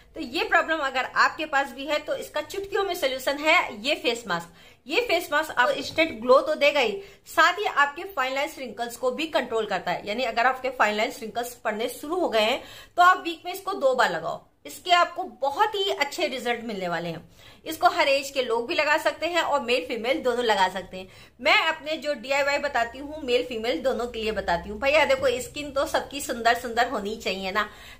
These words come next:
तो मैं दोनों के लिए बताती हूँ, इसको दोनों ही यूज कर सकते हैं। और हाँ, आपको जो ये फेस मास्क बताऊंगी, जब ये फेस मास्क आपको लगाना है तो आपको बातचीत नहीं करनी है। ये मैं अपने हर वीडियो में कहती हूँ कि जब भी कोई आप मास्क वगैरह लगाते हो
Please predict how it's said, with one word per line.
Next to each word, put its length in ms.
तो 140
मैं 220
दोनों 220
के 100
लिए 80
बताती 340
हूँ, 100
इसको 200
दोनों 340
ही 120
यूज 240
कर 140
सकते 280
हैं। 160
और 180
हाँ, 380
आपको 360
जो 220
ये 240
फेस 320
मास्क 240
बताऊंगी, 580
जब 200
ये 120
फेस 280
मास्क 260
आपको 200
लगाना 360
है 160
तो 120
आपको 220
बातचीत 500
नहीं 200
करनी 300
है। 80
ये 120
मैं 160
अपने 300
हर 260
वीडियो 280
में 140
कहती 220
हूँ 120
कि 100
जब 180
भी 60
कोई 160
आप 180
मास्क 340
वगैरह 280
लगाते 420
हो 140